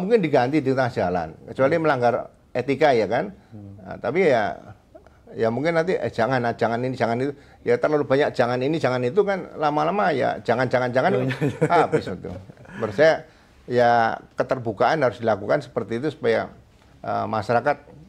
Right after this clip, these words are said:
Speaker 1: eh, kepada siapa sih ya ini saya harus mengadu seperti itu aja.
Speaker 2: Hmm. Oke, sebelum kita tutup, teman-teman, ada yang mau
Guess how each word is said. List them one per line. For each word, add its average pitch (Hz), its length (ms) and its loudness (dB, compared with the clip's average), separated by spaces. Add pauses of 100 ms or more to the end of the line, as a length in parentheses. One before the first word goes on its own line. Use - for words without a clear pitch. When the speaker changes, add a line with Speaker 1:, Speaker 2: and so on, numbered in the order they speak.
(920)
Speaker 1:
eh, 117 200 -4
kepada 139 320 -2
siapa 147 320 0
sih 170 140 -4
ya 160 80 0
ini 151 160 -4
saya 143 260 4
harus 120 80 -12
mengadu 123 380 -4
seperti 92 340 -12
itu - 80 -10
aja. - 460 -12 (420)
Speaker 2:
Hmm. 98 160 -14 (1200)
Oke, 196 400 -8
sebelum 143 480 -8 (160)
kita 143 160 -4
tutup, 165 320 -8 (400)
teman-teman, 147 400 -6 (1200)
ada 151 160 -2
yang 170 160 2
mau 170 240 0